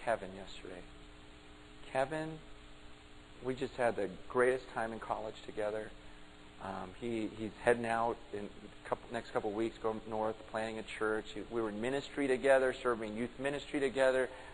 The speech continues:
Just had a great time. Kevin gets married. They have a little boy. The boy is born with some heart problems, but it's, he's okay.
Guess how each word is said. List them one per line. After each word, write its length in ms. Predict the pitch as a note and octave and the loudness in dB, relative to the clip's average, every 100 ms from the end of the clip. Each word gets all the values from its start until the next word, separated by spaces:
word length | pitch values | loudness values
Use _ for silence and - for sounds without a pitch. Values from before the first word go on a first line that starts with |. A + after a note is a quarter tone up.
| - | -8
Just 100 | - | 2
had 140 | F3+ | 4
a 40 | D#3 | 4
great 340 | C3 B2+ - | 4 0 0
time. 240 | B2 A#2 G2+ - - - | -2 -2 -2 -10 -14 6
Kevin 260 | F3 F3+ G3+ | 8 8 6
gets 240 | F#3 - | 4 2
married. 440 | A#2+ G#2+ G#2 G#2+ G#2+ - - - - - - - - - | -2 0 0 0 -4 -12 -18 -18 -16 -16 -16 -16 -16 -6
They 80 | A#2 | 2
have 180 | A#2+ C#3+ | 4 4
a 40 | |
little 240 | D3 C#3 C3 | 4 2 2
boy. 360 | A2+ G2+ - - - - - - - - - - | 2 2 2 -4 -12 -16 -16 -16 -16 -16 -12 -6
The 80 | |
boy 300 | G#2+ D3 D#3 | 2 6 6
is 100 | E3+ | 4
born 340 | A2+ A#2 B2+ C3+ | 0 0 2 0
with 120 | A#2+ - | -4 -8
some 140 | A2+ - | -10 -2
heart 160 | G#2 - - | 0 0 -4
problems, 440 | F#2+ F#2 G2 F#2+ F#2+ - | -4 -4 -6 -10 -6 -2
but 140 | G2+ | -2
it's, 420 | A2+ - - - | -4 -10 -10 -8
he's 180 | B2 A#2 | -8 -6
okay. 360 | A2+ - G#2 | -8 -8 -8